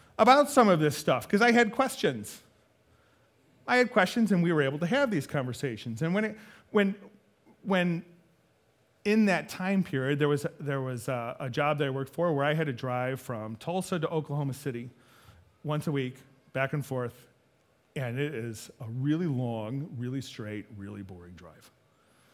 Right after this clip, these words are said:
And in that time, I got sick of listening to the same music, and I was like, "Well, let's listen to what these Jesus freaks have to say." And so I started listening to sermons.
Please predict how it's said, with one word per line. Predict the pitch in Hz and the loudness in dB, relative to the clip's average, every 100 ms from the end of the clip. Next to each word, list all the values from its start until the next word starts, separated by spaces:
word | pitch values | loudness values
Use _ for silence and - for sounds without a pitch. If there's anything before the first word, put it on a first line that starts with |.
| _ _ _ _ _ _ _ 147 | _ _ _ _ _ _ _ -4
And | 131 123 123 - | -2 -2 -4 -2
in | 185 | 0
that | 190 190 | 0 0
time, | 156 | -2
I | 143 | -2
got | 127 | -4
sick | - 151 | -6 -4
of | 143 | -4
listening | 139 147 131 | -4 -6 -8
to | |
the | 127 | -6
same | 156 143 135 135 | -4 -4 -4 -4
music, | 151 220 240 233 | -2 0 0 -2
and | |
I | 165 | -4
was | 165 | -6
like, | 180 | -6
"Well, | 233 | -6
let's | 233 233 | -8 -8
listen | 208 208 | -8 -6
to | 180 | -6
what | 165 | -4
these | 143 | -6
Jesus | - 135 127 110 | -6 -6 -6 -10
freaks | 123 117 - | -14 -14 -12
have | 135 - | -14 -14
to | |
say." | - - - 123 _ _ _ _ _ _ _ | -14 -12 -12 -14 _ _ _ _ _ _ _
And | 190 | -6
so | 185 202 | -2 -2
I | |
started | - 156 139 139 | 0 0 0 -2
listening | 147 180 175 | -6 -6 -8
to | |
sermons. | - 202 202 117 98 | -8 -8 -6 -8 -12